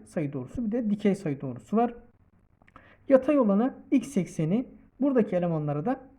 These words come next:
absis diyoruz. Yani bunun üzerindeki sayılar bir, iki, üç, dört, beş ve negatif sayılara absis diyeceğiz. Dikey olan sayı doğrusuna y ekseni, elemanlarına da ordinat diyoruz.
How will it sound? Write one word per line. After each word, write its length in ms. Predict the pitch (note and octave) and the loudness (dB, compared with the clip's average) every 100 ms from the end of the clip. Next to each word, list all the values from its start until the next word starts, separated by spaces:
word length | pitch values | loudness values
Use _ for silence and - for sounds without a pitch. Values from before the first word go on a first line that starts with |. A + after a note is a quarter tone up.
| - | 0
absis 440 | G#3 - - - | 0 0 -16 -10
diyoruz. 300 | C#3 D3 G#3 | -6 -4 -4
Yani 240 | F3 D3+ D#3+ | -2 -2 -2
bunun 140 | F3 | -4
üzerindeki 520 | D#3+ D#3+ D3+ D3 - | -2 -4 -4 -6 -8
sayılar 540 | - E3+ C3+ E3+ - - _ - | -4 -2 0 -2 -4 -20 _ -10
bir, 200 | E3+ D#3 | -4 -2
iki, 240 | D3 - | -2 -6
üç, 180 | C#3 - | -10 -8
dört, 220 | B2+ - | -10 -10
beş 340 | A#2 C3+ - - | -12 -14 -12 -6
ve 100 | D#3 | -4
negatif 300 | E3+ E3+ - | -2 -4 -6
sayılara 380 | - C3+ E3 A#3+ | -6 -4 2 2
absis 360 | - - C3+ | 2 -4 -12
diyeceğiz. 380 | B2 C3+ C4 - - - - - - - G#3+ | -10 -4 -4 -4 -18 -20 -20 -20 -8 0 0
Dikey 460 | B3 - E4 D#4+ | 0 2 2 0
olan 320 | A4 F#3 E3 | -2 -2 -2
sayı 300 | D3+ F3+ F3 | -2 -4 -4
doğrusuna 420 | E3 D3 - D3 - - - - - - | -4 -6 -6 -8 -8 -16 -20 -20 -14 -2
y 180 | F#3 C4 | 0 0
ekseni, 540 | C4+ - B3+ C4 C4 - - - - - | -2 -4 0 0 0 -6 -20 -20 2 8
elemanlarına 680 | C4 C4 B3+ A#3+ G#3 G3 | 8 8 6 4 2 2
da 160 | C4 - - - | 0 -2 -12 4
ordinat 600 | C4 A3+ E3 A3 B3+ - | 6 6 6 2 0 -2
diyoruz. 460 | C#3+ B2 A3+ - | -4 -2 -4 -6